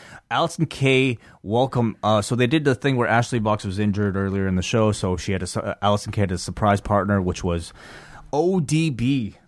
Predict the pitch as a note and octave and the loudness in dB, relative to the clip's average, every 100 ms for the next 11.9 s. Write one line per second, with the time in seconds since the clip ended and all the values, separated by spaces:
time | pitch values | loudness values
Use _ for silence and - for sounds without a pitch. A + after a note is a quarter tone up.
0 | - A2 A#2 A#2 A2+ G#2 A2+ A2 A2 A#2 | -12 -10 -4 0 0 0 0 2 2 0
1 | G#2 A2 G#2 G2+ F#2 F#2+ F#2 F#2 F#2 A2 | 0 2 2 2 0 -2 -2 -4 -4 -2
2 | C#3 B2 G#2+ G#2+ G#2 G2 G2+ - F2 E2+ | 2 2 2 0 0 -2 -4 -4 -6 -6
3 | F2+ F2+ - A2 F#2 F#2 F2+ G2 F2+ - | -6 -6 -8 -8 -4 -2 0 -2 -2 -6
4 | F2 F#2 E2 F2+ F2 F2 E2+ - - - | -6 -6 -4 -2 0 -2 -6 -12 -20 -8
5 | E2+ E2+ E2+ - A#2+ A2+ G2 G2+ F2 E2 | -4 -2 -2 0 2 2 -2 0 0 -2
6 | E2 D#2+ D#2 - - - - G#2 A#2+ C#3 | -6 -8 -10 -14 -18 -20 -14 -6 -2 0
7 | C#3+ C3+ B2 - D3+ D3+ - - _ _ | 0 0 0 -2 -2 -2 -2 -12 _ _
8 | _ G#2+ - C3 D3+ D#3+ A2+ A#2+ - F#2 | _ -10 -4 0 2 2 2 0 -2 -2
9 | A2 C3 C#3+ D3 C#3+ D3+ - - _ _ | 2 2 0 0 0 0 -6 -20 _ _
10 | G#2+ - D#3+ F3 - E3 D3+ C#3+ G#2+ B2+ | -12 -4 -2 -2 -2 0 0 0 -2 0
11 | A#2 G#2+ C3 B2 A#2+ B2 A#2+ A#2 A2+ | 0 0 -2 0 0 0 2 0 -2